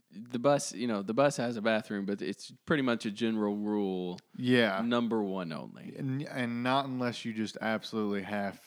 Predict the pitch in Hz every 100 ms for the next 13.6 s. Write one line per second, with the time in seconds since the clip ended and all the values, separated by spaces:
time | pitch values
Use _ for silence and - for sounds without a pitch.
0 | - 104 104 107 117 123 123 123 123 123
1 | _ - 131 127 131 131 131 _ _ _
2 | _ _ _ _ - 95 90 - _ -
3 | - _ _ - 110 135 131 113 120 120
4 | 113 110 117 117 113 110 113 101 - 117
5 | 113 104 104 117 123 123 131 160 170 151
6 | 127 - 127 120 107 101 104 107 104 98
7 | 90 98 101 92 92 - 101 98 98 98
8 | - - 170 180 180 160 131 120 120 113
9 | _ _ _ _ 117 127 151 202 202 127
10 | 104 107 123 _ _ - - 156 180 165
11 | 127 127 127 135 151 151 143 147 147 131
12 | 104 101 110 - _ 117 113 - 113 110
13 | 107 - 104 104 104